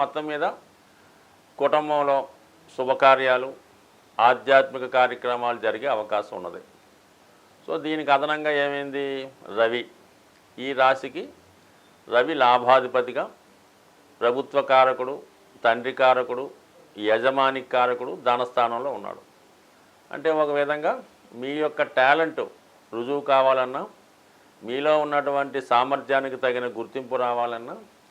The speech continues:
రవి కారణం అవుతూ ఉంటాడు. అటువంటి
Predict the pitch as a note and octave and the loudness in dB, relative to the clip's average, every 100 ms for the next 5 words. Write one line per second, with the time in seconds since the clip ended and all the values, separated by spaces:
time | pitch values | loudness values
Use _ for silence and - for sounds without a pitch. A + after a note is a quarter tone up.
0 | _ _ _ _ _ - G#2+ B2 D#3 C3 | _ _ _ _ _ -2 2 2 2 4
1 | B2 B2+ B2+ A2 G#2+ G2 F#2 - - _ | 4 4 0 -2 -4 -10 -10 -16 -16 _
2 | _ _ _ _ _ _ _ _ _ - | _ _ _ _ _ _ _ _ _ -2
3 | A#2 C3 C3 B2 A#2+ | 0 2 -2 -2 -6